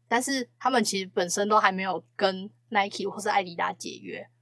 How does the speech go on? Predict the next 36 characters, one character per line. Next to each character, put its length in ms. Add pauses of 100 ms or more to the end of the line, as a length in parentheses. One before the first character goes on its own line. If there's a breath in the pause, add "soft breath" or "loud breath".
(300)
也 120
就 140
是 160
说， 380
现 280
在 160
在 120
做 180
抵 160
制 220
这 100
件 140
事 240
情 280
的 160
人， 260 (100)
只 120
有 120
饭 240
圈 180
那 100
些 200
人， 280
只 100
有 160
艺 220
人， 240 (380)
或 220
者 20
是 160
只 120
有 100
一 40
些 120
民 280
众， 200